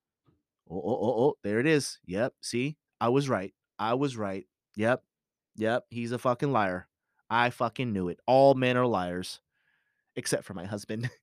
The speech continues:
<laughs> He's so amazing. He's so amazing. I love him so much. But if he fucks up, I'll kill him.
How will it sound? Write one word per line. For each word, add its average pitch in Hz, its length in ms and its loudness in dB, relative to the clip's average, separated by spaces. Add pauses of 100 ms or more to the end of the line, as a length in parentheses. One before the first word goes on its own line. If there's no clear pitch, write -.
<laughs> - 160 -18
He's 156 320 -2
so 170 480 8
amazing. 147 680 4
He's 139 320 -2
so 139 260 4
amazing. 127 500 -6
I 113 80 -4
love 117 340 -4
him 110 180 -8
so 113 280 -4
much. 104 680 -6 (1000)
But 85 140 -10
if 85 100 -10
he 92 80 -12
fucks - 300 -12
up, 104 240 -8 (1400)
I'll 78 140 -12
kill 101 320 -12
him. 67 100 -16